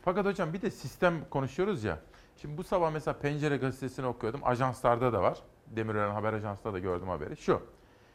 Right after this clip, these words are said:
Berberleri teste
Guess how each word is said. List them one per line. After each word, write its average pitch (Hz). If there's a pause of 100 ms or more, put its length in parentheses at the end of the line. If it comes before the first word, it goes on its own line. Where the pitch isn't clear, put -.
(800)
Berberleri 165 (240)
teste 156